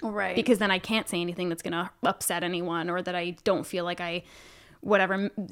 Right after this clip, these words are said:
Speaker 2: said what I meant to or whatever. So I, I felt like that was something that was interesting, 'cause I feel so self-aware, but at the same time, it's like all of that was kind of, that whole transition was taking place without me really noticing,
Speaker 1: Mm-hmm.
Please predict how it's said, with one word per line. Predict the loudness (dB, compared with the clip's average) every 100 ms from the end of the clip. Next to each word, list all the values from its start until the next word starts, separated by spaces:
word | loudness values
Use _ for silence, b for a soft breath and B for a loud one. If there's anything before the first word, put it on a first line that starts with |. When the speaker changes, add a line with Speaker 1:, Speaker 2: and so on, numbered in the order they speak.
| -12 -10
Speaker 2:
said | -2 8 8 8
what | 6
I | 4
meant | 2 0 0
to | 0 2 2 0
or | 0 -4 -4
whatever. | 2 4 4 2 0
So | 2
I, | 0 2
I | 0
felt | 0 -2 0
like | -4 -2
that | -2
was | -2
something | -4 -2 -2 -2
that | -4
was | -4 -6
interesting, | -6 -4 -2
'cause | -2 -2 -6 -12 2
I | 6 8 6
feel | -2 -4 0 0 0 -2 -4
so | -2 2 2
self-aware, | 2 0 0 0 2
but | 2
at | 0
the | 0
same | -2 -2
time, | -2 -2
it's | -2
like | 0
all | 4 4
of | 4
that | 4 4
was | 2
kind | -2 -2
of, | -2 -6 2
that | 4 4
whole | 6 6
transition | 6 0 0 -2 -2
was | -4
taking | -2 -4 -4
place | -2 -2
without | 0 0
me | 0
really | -2 -2
noticing, | -2 -4 -4 -4 -4 -4
Speaker 1:
Mm-hmm. | -4 -4 -4